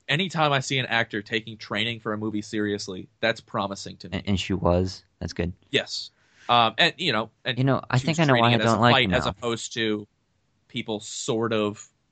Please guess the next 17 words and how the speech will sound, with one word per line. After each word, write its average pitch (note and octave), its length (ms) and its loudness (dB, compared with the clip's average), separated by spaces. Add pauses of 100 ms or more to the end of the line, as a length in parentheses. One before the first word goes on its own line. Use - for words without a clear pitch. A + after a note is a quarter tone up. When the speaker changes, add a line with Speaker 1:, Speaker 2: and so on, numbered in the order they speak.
Speaker 1:
you A2+ 120 -10
know, G2 260 -2
uh, A#2 180 -4 (440)
it's D3+ 180 0
very E3+ 220 2
clear C3 200 -2
to A#2+ 60 -2
me A2+ 120 -4
when G#2 100 -6
people A2 240 -4
are G#2 80 2
doing, G#2+ 380 0
"Okay, A#2 420 0
I A#2+ 120 2
know A#2 200 -2
that A2+ 220 -4
this, A#2+ 320 -4